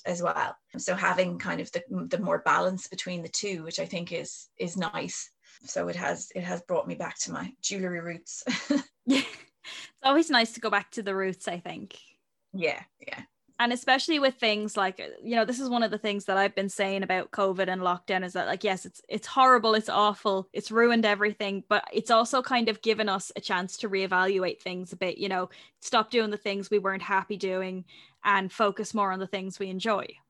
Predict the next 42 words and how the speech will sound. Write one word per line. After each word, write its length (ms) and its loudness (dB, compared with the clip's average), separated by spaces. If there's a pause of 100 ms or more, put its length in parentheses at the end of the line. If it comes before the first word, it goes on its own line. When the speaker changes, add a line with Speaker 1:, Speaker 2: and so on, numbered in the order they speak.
(320)
Speaker 1:
Yeah, 280 2 (180)
yeah. 240 -8
I 60 -6
think 220 4
it 100 2
re-, 180 4
it 140 -2
really 240 0
has. 460 2 (240)
And, 120 2
and 160 4
I 60 2
think 180 -2
that 140 4
was 120 -8
the 120 -12
thing 220 -4
I 80 2
was 180 -6
doing. 600 -2 (520)
Like, 140 2
I 100 8
was, 300 0
I 140 4
was 260 6
enjoying 500 -2
all 120 -2
the 100 -4
work 220 0
I've 100 -8
been 140 -8
doing. 320 -4
I, 60 -4 (140)
I 60 -6
really 240 -6
enjoyed 360 -6
it. 120 -2
Like, 140 -8
I 160 -6
had 200 -10 (160)
continued 560 -6
working 560 -6